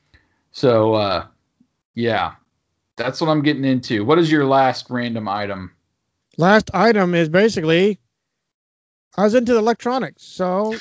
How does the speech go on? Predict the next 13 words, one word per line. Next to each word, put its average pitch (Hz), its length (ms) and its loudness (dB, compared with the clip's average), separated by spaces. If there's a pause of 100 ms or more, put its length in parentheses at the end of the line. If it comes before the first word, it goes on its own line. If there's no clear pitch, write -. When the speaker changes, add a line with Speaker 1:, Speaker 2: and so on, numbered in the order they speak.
Speaker 2:
I 185 120 -4
would 226 180 -2
like 208 160 0
to - 80 -6
get 196 180 -4
this 190 160 -10
Speaker 1:
<laughs> - 0 -
Speaker 2:
electronics 208 560 -4 (540)
kit 175 360 -2
to 156 140 -8 (160)
play 190 180 -2
around 185 360 -2
with. 139 400 -4